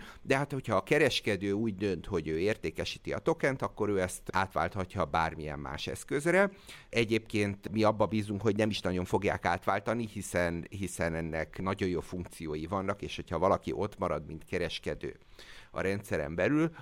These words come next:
akkor megéri neki ezeket megtartani. Tehát érteni kell, hogy mi a platformnak a célja. A platformnak a célja,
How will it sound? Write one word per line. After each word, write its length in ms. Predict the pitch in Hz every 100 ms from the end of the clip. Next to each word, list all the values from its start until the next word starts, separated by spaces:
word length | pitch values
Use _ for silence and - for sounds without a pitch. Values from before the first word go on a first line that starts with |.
| - -
akkor 720 | - 95 - 101 90 87 60
megéri 420 | 87 95 82 73 80
neki 320 | 71 - -
ezeket 380 | - - 69 -
megtartani. 680 | - - - - - 62 -
Tehát 300 | 127 156 -
érteni 360 | 208 196 151
kell, 160 | 117 127
hogy 120 | 117
mi 100 | 117
a 60 | 107
platformnak 560 | 120 107 - 98 92
a 80 | 92
célja. 220 | - 87
A 40 | 78
platformnak 580 | 151 190 - 143 107
a 80 | 95
célja, 500 | - 98 113 180 208